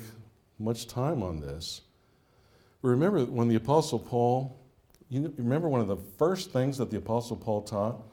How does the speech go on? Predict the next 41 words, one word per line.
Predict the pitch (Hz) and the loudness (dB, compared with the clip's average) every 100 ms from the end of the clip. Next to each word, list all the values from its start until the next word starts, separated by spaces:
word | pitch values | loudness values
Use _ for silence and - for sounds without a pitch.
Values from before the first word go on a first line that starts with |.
| - - | -14 -4
Well, | 107 | -2
the | |
first | 107 175 180 | 0 0 0
thing | 110 101 | -2 -2
that | 95 | -2
he | 90 | -4
taught | 90 95 92 | -2 0 0
was | 92 - - - | -4 -10 -20 -4
getting | 117 113 | 0 2
the | 92 | 0
gospel | 98 98 85 - 85 | 0 0 0 -6 -12
straight | - 85 80 87 - - - _ _ _ _ - | -10 -8 -6 -8 -12 -20 -20 _ _ _ _ -12
about | 85 90 87 | -6 -2 -4
Jew | 82 104 104 | -4 -2 -2
and | 90 | -2
Gentile | 101 101 98 85 80 | -2 -2 -2 -6 -6
in | 82 | -6
the | |
book | 87 92 | -6 -8
of | 80 | -10
Galatians. | 87 92 95 92 - 67 82 - - _ - | -6 -2 -4 -4 -12 -14 -16 -16 -20 _ -8
That | 95 | -6
was | 92 | -6
his | 90 82 | -6 -10
first | - - 95 92 90 80 | -6 -2 -2 -4 -10 -4
book | 101 - | -4 -4
that | 80 | -10
he | 76 | -10
wrote, | 73 71 - | -10 -12 -14
or | 80 | -10
first | 98 92 - | -8 -8 -6
letter. | 90 101 76 - - - - - - - | -2 -2 -4 -12 -20 -20 -20 -20 -20 -10
But | 101 | -6
the | 95 | -6
second | - - 160 151 127 | -2 0 2 0 0
letter, | 127 151 208 190 - - _ _ _ _ _ | 2 2 -2 -6 -14 -20 _ _ _ _ _
you | 104 | -4
know | 113 | -2
what | 127 135 | -2 -2
it | |
was? | 120 165 190 | -2 -2 -6